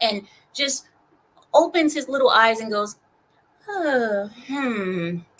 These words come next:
I wonder how I can screw up Amira's day today. Oh, I know. There was a video on her last live stream, or there was a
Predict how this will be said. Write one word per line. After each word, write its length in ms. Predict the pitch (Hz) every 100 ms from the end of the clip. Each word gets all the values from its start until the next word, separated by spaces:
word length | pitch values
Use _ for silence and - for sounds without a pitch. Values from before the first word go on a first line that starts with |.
| - _ _ _
I 80 | 247
wonder 340 | 269 330 285 254
how 140 | 220
I 100 | 220
can 180 | 226 190
screw 380 | - - 269 233
up 100 | 233
Amira's 400 | 208 202 185 185
day 160 | 185
today. 480 | 180 180 151 - - _ _ _ _ _ _
Oh, 400 | 302 311 - - - _
I 300 | 285 339 381
know. 560 | 285 180 175 185 240 302 _ _ -
There 140 | 311
was 160 | 294 247
a 100 | 240
video 680 | 214 294 339 294 226 202 214
on 140 | 220
her 140 | 262 208
last 420 | 208 277 320 311
live 300 | 220 240 339
stream, 340 | - 220 208
or 80 | 202
there 140 | 233 269
was 120 |
a 60 | 254